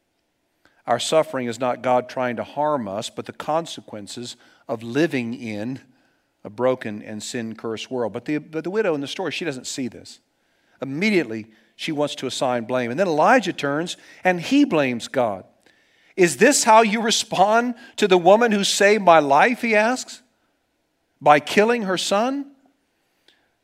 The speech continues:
But ever so graciously, God listens to Elijah's voice, verse twenty-two,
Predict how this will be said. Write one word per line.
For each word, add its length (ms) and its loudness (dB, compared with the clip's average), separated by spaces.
But 180 0
ever 240 2
so 220 -4
graciously, 680 -6
God 300 0
listens 500 -6
to 140 -6
Elijah's 480 -2
voice, 340 -10
verse 260 -14
twenty-two, 680 -12